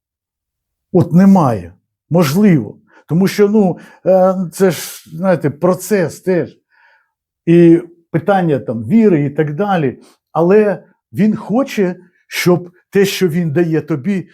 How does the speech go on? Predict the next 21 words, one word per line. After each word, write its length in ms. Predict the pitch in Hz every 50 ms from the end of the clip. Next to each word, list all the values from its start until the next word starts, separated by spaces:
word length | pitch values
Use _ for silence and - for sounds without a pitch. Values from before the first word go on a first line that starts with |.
| _ _ _
ти 120 | - 175 175
передавав 720 | 175 170 170 165 165 143 - 160 156 151 156 147 139 120
далі. 400 | 110 143 127 113 101 87 90 92 _ _ _ _ _ _ _ _ _ _ _ _ _ _ _
Спасіння, 960 | - - - - 135 - - - - 196 196 196 180 170 175 160 151 139 - _ _ -
да? 340 | 120 143 160 175 160 143 143 _ _ _ _ _ _ _ _ _ _ _ _ _ _ _ _ _ _
Зцілення, 920 | - - - - - - - 180 202 208 202 190 175 160 156 147 139 131 127
там, 320 | - - 127 123 127 123 _ _ _ _ _ _ _ -
благословіння, 1200 | 107 120 151 151 156 156 - - - 160 165 156 156 185 202 196 190 175 160 151 143 139 123 123 _ _ _ _ _ _ _ _ _ _ _ _ _ _ _ _ _
там, 260 | - 151 147 156 156
ну, 140 | 165 185 175
багато-багато 1120 | 147 127 120 170 185 160 170 180 180 180 190 165 139 185 175 165 175 170 165 170 165 151
речей. 600 | 151 139 139 - - 139 127 117 104 92 - _ _ _ _ _ _ _ _ _ _ _ _ _ _ _ _ _ _ _ _ _ _ _ _ _ _ _ _ _ _ _ _ - - - - - _ _ _ _ _ _ _ _ _ _ _
Буває, 580 | - - 156 180 156 247 262 277 254 208 180 139 160
звісно, 420 | 170 170 160 147 - - 165 170
ну, 120 | 185 185 165
і 60 | 147
часто 500 | - - - 220 202 170 - - - 143
так, 260 | - - 139 120 -
ти, 140 | _ - 143
от 300 | 143 139 135 147 143 147
там, 220 | - 139 127 110